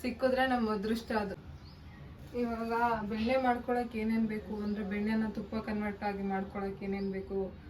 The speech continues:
ಅಂತ ಹೇಳ್ತೀನಿ. ಯಾಕೆಂದ್ರೆ ಇದಕ್ಕೆ ಬರೀ ನಾಲ್ಕೇ ಇಂಗ್ರೀಡಿಯೆಂಟ್ಸ್ ಸಾಕು. So ಹಾಗಾಗಿ ನಾಲ್ಕನ್ನು ತೋರಿಸ್ತೀನಿ ಏನೇನ್ ಬೇಕು ಅಂತ. ಈಗ ಒಂದ್ ಪ್ಲೇಟ್‌ಗೆ ಮೆಂತ್ಯ ಕಾಳು ತಗೊಂಡಿದ್ದೀನಿ.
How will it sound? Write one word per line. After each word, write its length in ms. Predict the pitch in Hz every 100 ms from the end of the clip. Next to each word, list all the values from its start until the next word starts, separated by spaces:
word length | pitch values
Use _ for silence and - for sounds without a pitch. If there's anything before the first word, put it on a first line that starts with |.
| - - - 214
ಅಂತ 180 | 214 202
ಹೇಳ್ತೀನಿ. 500 | 202 196 196 202 220
ಯಾಕೆಂದ್ರೆ 400 | 208 214 208 208
ಇದಕ್ಕೆ 200 | 196 196
ಬರೀ 160 | 214 214
ನಾಲ್ಕೇ 460 | 190 202 233 240
ಇಂಗ್ರೀಡಿಯೆಂಟ್ಸ್ 600 | 220 214 202 202 196 208
ಸಾಕು. 320 | 190 185 180 240
So 320 | 247 - 202
ಹಾಗಾಗಿ 400 | 190 190 196 202
ನಾಲ್ಕನ್ನು 540 | 190 180 190 196 196
ತೋರಿಸ್ತೀನಿ 460 | 190 190 196 196 185
ಏನೇನ್ 320 | 190 185 185
ಬೇಕು 260 | 185 - 175
ಅಂತ. 220 | 175 202 247 269 - - - - 208
ಈಗ 180 | 190
ಒಂದ್ 220 | 208 208 208
ಪ್ಲೇಟ್‌ಗೆ 500 | 208 220 220 208 240 - - - - - - - - - - - - - 240
ಮೆಂತ್ಯ 280 | 226 220 240
ಕಾಳು 220 | 240 226
ತಗೊಂಡಿದ್ದೀನಿ. 720 | 220 208 208 196 190 196 269